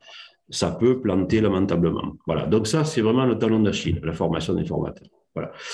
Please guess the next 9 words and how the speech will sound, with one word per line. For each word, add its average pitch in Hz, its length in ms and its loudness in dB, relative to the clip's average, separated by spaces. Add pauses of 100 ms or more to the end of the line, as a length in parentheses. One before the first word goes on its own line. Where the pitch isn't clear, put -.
(880)
Et 120 160 2
sur 147 220 0
la 151 80 2
partie 147 480 0
droite, 113 460 0
dans 101 200 4
les 107 180 4
pavés 110 720 2
jaunes 147 680 2